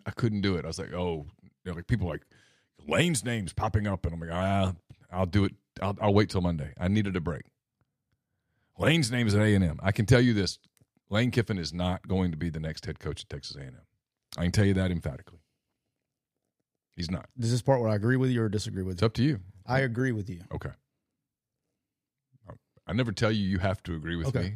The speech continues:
Speaker 1: or you have to disagree with me. Do whatever you
Speaker 2: You
Speaker 1: want.
Speaker 2: tell me before every show.
Speaker 1: <laughs> I do not. I, Lane Kiffin will not be the next head coach at Texas A and M.
Speaker 2: I agree.
Speaker 1: Um,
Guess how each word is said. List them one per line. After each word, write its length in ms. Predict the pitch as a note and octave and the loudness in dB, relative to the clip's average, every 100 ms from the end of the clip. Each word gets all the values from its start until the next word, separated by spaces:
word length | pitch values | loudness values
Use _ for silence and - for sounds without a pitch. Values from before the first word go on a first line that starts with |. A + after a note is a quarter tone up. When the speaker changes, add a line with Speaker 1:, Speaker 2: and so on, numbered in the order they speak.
| - | -4
Speaker 1:
or 60 | E2 | -2
you 100 | E2 | 0
have 260 | F#2+ F2+ | 0 0
to 80 | F2+ | -2
disagree 360 | E2 F2 D#2+ E2 | -2 -2 -2 -4
with 100 | E2 | -2
me. 120 | A#2 | -2
Do 260 | G2 D#2+ A2 | -2 0 2
whatever 240 | A2+ B2+ | 2 4
you 140 | C3 | 4
Speaker 2:
You 80 | C#3+ | 4
Speaker 1:
want. 100 | F#3+ | 6
Speaker 2:
tell 100 | F#3 | 4
me 100 | F3+ | 4
before 300 | D#3 D3 D#3+ | 2 2 2
every 200 | D3 C3 | 2 0
show. 340 | G2+ E3 B2+ F2 _ _ | -2 -2 -4 -6 _ _
Speaker 1:
<laughs> 260 | _ _ - | _ _ -6
I 120 | - - | -4 -2
do 140 | G2 G#2+ | 2 4
not. 520 | G2+ - - - - - - C6+ C6+ - - C5+ - | 6 6 4 4 4 0 -2 -4 -4 -8 0 2 4
I, 100 | - A#2 D#5+ - | 4 4 4 4
Lane 240 | A2 C#3 | 6 6
Kiffin 320 | C#3 C#3+ A#2+ G2+ | 4 2 2 0
will 100 | F#2 | 2
not 220 | G2 F#2+ | 0 0
be 100 | G2 | 0
the 120 | F2+ | 0
next 240 | F2 - | -2 -2
head 100 | E2 | -4
coach 200 | - D2+ | -4 -6
at 60 | - | -8
Texas 260 | D2+ C2+ - | -10 -10 -10
A 20 | |
and 80 | - | -12
M. 80 | - | -2
Speaker 2:
I 100 | A#2+ | 0
agree. 360 | A#2+ F#2+ E2+ - _ _ _ _ _ _ - | 2 -2 -6 -10 _ _ _ _ _ _ -2
Speaker 1:
Um, 500 | F#2+ G2 F#2 F2 E2 | 2 2 0 -4 -10